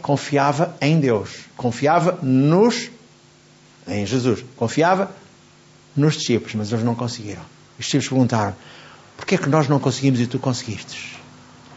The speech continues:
Porque esta casta de demónios só sai com oração e jejum.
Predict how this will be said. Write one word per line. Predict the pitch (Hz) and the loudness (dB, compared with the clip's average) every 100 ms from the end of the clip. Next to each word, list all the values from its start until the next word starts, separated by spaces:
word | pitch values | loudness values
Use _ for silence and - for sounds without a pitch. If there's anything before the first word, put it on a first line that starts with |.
| - - - - | -20 -20 -20 -10
Porque | - 123 135 | -8 0 0
esta | 113 120 | 0 -2
casta | - 113 95 - - - - - - - - | -2 -2 -2 -6 -12 -18 -18 -18 -20 -20 -10
de | 107 | -6
demónios | 107 107 95 92 | -4 -4 -6 -10
só | - 117 | -2 -2
sai | - 98 110 117 - - - - - - - | -2 -4 -4 -6 -12 -20 -20 -20 -20 -20 -12
com | - | -4
oração | 110 113 - 113 | 0 0 0 0
e | |
jejum. | 98 95 95 | -2 -6 -8